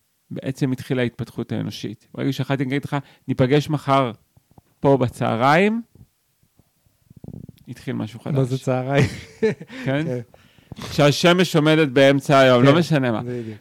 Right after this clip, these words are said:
Speaker 1: ברגע שהתחלנו לדבר, והתחלנו לעבוד, וזה מסת-, מתחבר לבדידות, התחלנו לעבוד ביחד,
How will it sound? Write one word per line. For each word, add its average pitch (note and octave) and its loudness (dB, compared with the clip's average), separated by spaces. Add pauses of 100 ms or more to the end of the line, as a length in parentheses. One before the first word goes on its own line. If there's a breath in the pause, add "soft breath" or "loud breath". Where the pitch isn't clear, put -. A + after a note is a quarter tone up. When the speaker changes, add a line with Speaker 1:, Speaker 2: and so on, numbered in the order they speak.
Speaker 1:
ברגע D#3+ 6
שהתחלנו F3+ 2
לדבר, D3+ 2 (300)
והתחלנו D3 -2
לעבוד, C#3 2
וזה B2+ -6
מסת-, A#2 -8
מתחבר C3 -2
לבדידות, C3+ -4
התחלנו C#3 -4
לעבוד C3+ 0
ביחד, C#3 -2